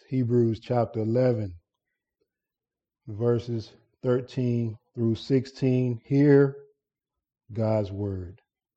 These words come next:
"These all died in faith, not having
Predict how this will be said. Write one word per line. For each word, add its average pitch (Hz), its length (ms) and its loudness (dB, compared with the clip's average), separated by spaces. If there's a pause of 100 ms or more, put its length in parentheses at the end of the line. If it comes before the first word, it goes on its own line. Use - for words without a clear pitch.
(2500)
"These 139 420 8
all 127 260 8
died 127 360 6
in 131 200 2
faith, 101 360 -4 (1200)
not 117 320 2
having 123 580 2